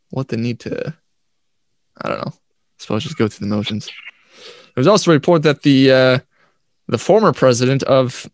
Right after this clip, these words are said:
<laughs> it's called the S-, concacaf,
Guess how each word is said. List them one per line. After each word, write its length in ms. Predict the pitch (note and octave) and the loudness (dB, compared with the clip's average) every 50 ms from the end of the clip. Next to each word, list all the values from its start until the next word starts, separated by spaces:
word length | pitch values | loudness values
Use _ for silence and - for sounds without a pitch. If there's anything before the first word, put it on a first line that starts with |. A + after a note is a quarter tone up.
| _ _ | _ _
<laughs> 140 | _ - | _ -20
it's 840 | - - - - E3 - - D3 - - - F3+ F#3 F3 - - - | -16 -12 -8 -8 -8 -8 -8 -18 -16 -16 -14 -12 -12 -12 -12 -14 -12
called 320 | - - A2 A2 A2 A2 | -6 -4 -2 -2 -2 -2
the 280 | G#2+ G#2+ A2 A2 C#3 - _ _ | -4 -4 -4 -4 -6 -10 _ _
S-, 420 | - - - - - - - - - - | -8 -6 -6 -6 -6 -8 -12 -16 -14 -12
concacaf, 1700 | - - A#2+ B2 C#3 D3 D3+ D#3 D3+ C3+ - E3 D3+ D3+ D3+ D#3 D#3 D#3 - - - C3+ - - - - - - F3+ D#3+ E3 F3 D#3 - | -6 -2 0 2 2 2 2 2 0 -2 0 0 0 0 0 0 0 -2 -4 -6 -12 -12 -12 -12 -16 -12 -6 0 2 2 4 2 2 -2